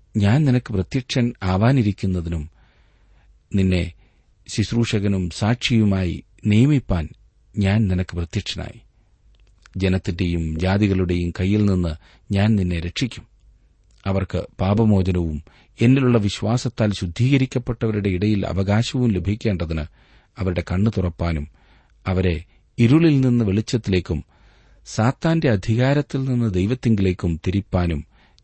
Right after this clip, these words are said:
ഞാൻ ഇപ്പോൾ നിന്നെ അവരുടെ അടുക്കൽ അയക്കുന്നു" എന്ന് കൽപ്പിച്ചു. അതുകൊണ്ട്, "അഗ്രിപ്പാ രാജാവേ, ഞാൻ സ്വർഗീയ ദർശനത്തിന് അനുസരണക്കേട്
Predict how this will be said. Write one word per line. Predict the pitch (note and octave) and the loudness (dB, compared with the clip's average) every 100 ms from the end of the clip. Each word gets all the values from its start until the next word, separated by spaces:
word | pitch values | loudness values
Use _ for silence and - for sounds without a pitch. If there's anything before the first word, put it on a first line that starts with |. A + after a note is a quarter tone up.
| - | -4
ഞാൻ | F#2 | -2
ഇപ്പോൾ | F2+ - G2 D#2 D#2 _ _ _ A2 | -2 -2 -2 -2 -8 _ _ _ 2
നിന്നെ | A2 A#2+ A#2 - | 4 4 0 -4
അവരുടെ | G2 G2+ B2+ G2+ | -2 0 2 0
അടുക്കൽ | E2+ - E2+ | 0 -4 -2
അയക്കുന്നു" | F2+ G2+ A#2 G#2 G2 G2+ - - | -2 -2 0 0 0 -4 -10 -8
എന്ന് | F2+ E2 | -6 -4
കൽപ്പിച്ചു. | D#2+ - C#2 - _ _ _ _ _ _ _ _ - | -6 -6 -12 -14 _ _ _ _ _ _ _ _ -6
അതുകൊണ്ട്, | G2 F#2 D#2+ E2 - - - - | -2 -2 -2 -6 -10 -20 -18 -4
"അഗ്രിപ്പാ | G2 A2+ A2+ F2 | 0 2 0 0
രാജാവേ, | E2 D#2+ D#2+ D#2 D#2+ _ _ - | -2 -2 -2 -4 -8 _ _ -8
ഞാൻ | G2+ F#2 | -4 -2
സ്വർഗീയ | F2 G#2+ B2 D3 D3+ | -2 -4 -2 -2 0
ദർശനത്തിന് | A#2 F#2 F2+ G2+ F#2 - E2 D#2 - | 0 -2 -2 -2 -4 -4 -8 -8 -8
അനുസരണക്കേട് | F#2+ G2+ - G#2+ G2 F#2+ | -2 -2 0 -2 0 -2